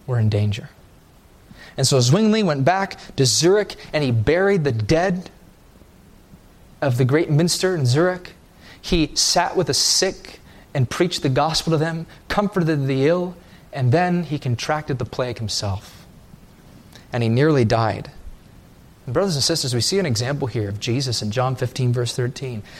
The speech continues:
"Greater love hath no man than this,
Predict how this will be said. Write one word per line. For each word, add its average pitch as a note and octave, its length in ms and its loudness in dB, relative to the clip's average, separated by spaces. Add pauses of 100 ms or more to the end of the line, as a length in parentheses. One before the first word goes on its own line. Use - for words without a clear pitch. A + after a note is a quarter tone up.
(160)
"Greater D3+ 380 2
love C3 340 2
hath - 220 -6
no A#2 240 0
man D#3 220 -2
than C3 160 -4
this, - 460 -4